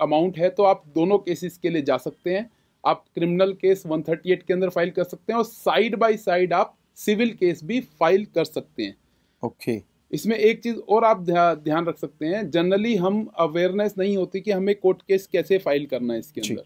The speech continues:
Speaker 1: तो डॉक्टर साहब, मैं इसमें यही बोलूँगा कि जैसे ही आपका कोई चे-, चेक बाउंस होता है तो आप immediately किसी भी, अ,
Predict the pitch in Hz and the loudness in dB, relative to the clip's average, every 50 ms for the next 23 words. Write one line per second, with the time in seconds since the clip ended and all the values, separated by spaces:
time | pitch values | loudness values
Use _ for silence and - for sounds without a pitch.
0 | _ _ _ _ _ _ _ - 190 185 202 190 196 208 202 226 220 208 202 202 | _ _ _ _ _ _ _ 0 2 4 4 4 2 2 2 2 2 2 2 2
1 | 208 208 208 - 180 170 - 196 202 196 185 180 160 185 202 180 185 180 180 185 | 2 2 0 -2 -6 -8 -6 -4 -4 -2 0 0 -2 0 2 2 2 2 2 0
2 | 185 190 208 233 - _ _ _ _ _ _ - 180 156 - 165 160 156 - 208 | 0 0 0 -2 -4 _ _ _ _ _ _ 0 0 2 4 4 2 4 4 4
3 | 196 190 208 208 196 180 - - - 190 190 - 185 185 190 156 - 185 170 165 | 4 4 4 4 2 2 0 0 -4 -4 -2 0 0 0 0 0 0 2 2 2
4 | 165 156 - 185 165 151 139 135 135 147 151 - 180 160 - 175 175 180 190 196 | 2 0 -2 -2 -4 -2 -2 -2 0 0 0 -2 -4 -2 0 0 2 2 2 2
5 | 190 - 196 165 160 - - _ _ - 170 170 175 175 151 170 175 170 170 - | 0 0 0 0 0 -2 -4 _ _ -6 -4 -2 -2 -2 -2 0 -2 -2 -2 -4
6 | 180 185 190 190 175 160 - 175 175 160 160 175 175 175 151 - - - 143 143 | -6 -6 -6 -6 -8 -8 -8 -8 -8 -6 -6 -6 -4 -4 -6 -8 -6 -2 0 2
7 | 143 143 127 - | 2 2 0 -2